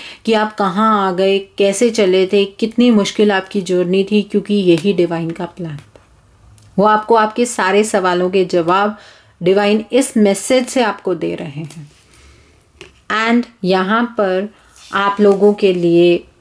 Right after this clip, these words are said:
ब्लेसिंग है, रेनबो ब्लेसिंग। रेनबो के सेवन कलर्स आप जनवरी ट्वेंटी ट्वेंटी वन में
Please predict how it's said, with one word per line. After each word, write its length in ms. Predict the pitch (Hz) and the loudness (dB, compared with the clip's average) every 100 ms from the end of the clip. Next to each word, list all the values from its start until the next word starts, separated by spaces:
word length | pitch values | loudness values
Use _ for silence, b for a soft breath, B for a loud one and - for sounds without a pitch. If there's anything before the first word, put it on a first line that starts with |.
| _ | _
ब्लेसिंग 580 | 151 190 208 - 220 196 | 2 2 2 0 2 2
है, 220 | 180 165 | -2 -4
रेनबो 480 | 147 185 185 175 175 | 2 4 4 4 4
ब्लेसिंग। 460 | 160 156 - - - - _ _ _ _ _ _ _ _ _ _ - B B B B B B B B _ _ _ _ _ _ - | 2 -4 -6 -10 -14 -20 _ _ _ _ _ _ _ _ _ _ -20 B B B B B B B B _ _ _ _ _ _ -4
रेनबो 520 | 160 233 269 277 330 | 2 4 4 4 2
के 460 | 330 277 254 262 254 _ | 2 2 2 2 -2 _
सेवन 480 | - - 226 240 247 | -12 -2 2 2 0
कलर्स 720 | 247 202 185 185 190 202 - _ | 0 -2 0 0 0 -4 -8 _
आप 240 | 185 180 170 | -4 -4 -2
जनवरी 480 | 185 185 180 190 202 | 0 2 2 4 2
ट्वेंटी 340 | - 180 175 | 2 2 2
ट्वेंटी 260 | 180 175 170 | 2 0 2
वन 200 | 170 170 | 2 2
में 340 | 170 170 180 | 2 2 -2